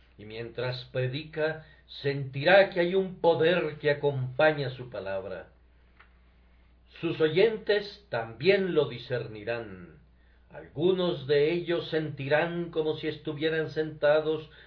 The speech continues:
junto a un mazo que golpea sus corazones.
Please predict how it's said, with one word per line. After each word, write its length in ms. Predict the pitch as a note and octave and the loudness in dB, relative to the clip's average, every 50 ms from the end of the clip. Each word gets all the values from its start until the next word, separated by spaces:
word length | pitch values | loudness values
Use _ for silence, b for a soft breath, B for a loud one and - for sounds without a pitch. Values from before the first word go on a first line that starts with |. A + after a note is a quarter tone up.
| B B | B B
junto 380 | - F#3 G3 F#3 - D#3+ D#3 | 0 0 0 0 2 4 4
a 60 | D#3 | 4
un 300 | D#3+ F#3+ A3 G3+ F#3+ F3 | 4 4 0 -4 -6 -8
mazo 580 | D#3 C#3+ D3 E3+ G3 G3 G3 - - E3 D#3 D3+ | -6 -4 0 2 2 2 0 -2 -2 -2 -2 -2
que 120 | C#3+ D3 | -2 -4
golpea 800 | C3 C#3+ C#3+ C#3 C3 B2+ - - E3+ E3+ E3+ E3 D3+ C#3+ B2+ B2+ - | 0 0 0 0 0 -6 -6 -4 -2 0 2 2 2 2 0 -2 -8
sus 240 | C3+ C3 A#2 - - | -12 -14 -14 -14 -12
corazones. 880 | - A#2+ A#2 A2 G2 - - G#2 A2+ A#2 A2+ G#2+ G2+ G2+ F#2 - - - | -8 -6 -6 -6 -6 -8 -10 -10 -10 -10 -12 -14 -14 -16 -18 -20 -20 -20